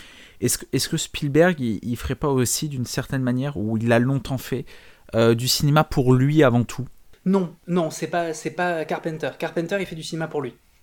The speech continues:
Speaker 2: Il a, il l'a dit, et moi je fais les films que je veux. Spielberg, il le dit lui-même, hein, que, euh,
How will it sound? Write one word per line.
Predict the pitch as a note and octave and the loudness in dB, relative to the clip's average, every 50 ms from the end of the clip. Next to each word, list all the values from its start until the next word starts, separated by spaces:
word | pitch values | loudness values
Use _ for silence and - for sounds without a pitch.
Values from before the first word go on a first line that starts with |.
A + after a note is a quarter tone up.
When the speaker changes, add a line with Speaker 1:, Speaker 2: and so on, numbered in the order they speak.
| _ - | _ -14
Speaker 2:
Il | E3 C3+ C3+ C3+ | -8 -2 0 0
a, | C3 | 0
il | C3 C#3 C#3 | 0 -2 -2
l'a | C#3+ C#3+ | -2 -2
dit, | C3+ C3 D3 F3+ G3 F#3 | -2 -2 -4 -4 -2 -2
et | D#3+ | -2
moi | D3 C#3+ C#3+ | -4 -4 -8
je | C3 B2+ | -8 -10
fais | - - D#3+ D#3+ | -10 -8 -10 -8
les | D#3 C#3 | -8 -10
films | - - E3 D#3 C#3+ | -12 -10 -12 -12 -10
que | - D3+ | -10 -10
je | C3+ C3+ C#3 | -8 -8 -8
veux. | C3+ C#3 C#3 - - - - - _ | -8 -8 -10 -12 -14 -20 -20 -20 _
Spielberg, | - - - E3+ D#3+ D#3 F#3 G3+ G3+ F3+ | -20 -16 -12 -10 -8 -6 -4 -4 -4 -6
il | D3+ D3+ | -6 -6
le | D#3 | -6
dit | D3 D3+ F3+ | -4 -4 -6
lui-même, | F3+ F3 F3 E3+ E3+ E3+ D#3 C#3+ | -6 -6 -6 -6 -6 -8 -8 -8
hein, | C#3 C#3+ C#3 | -10 -10 -10
que, | - D3 | -8 -8
euh, | C3+ C3+ C3+ C3+ C3 C3 B2+ B2+ B2+ | -6 -4 -4 -4 -2 -2 -2 -2 -4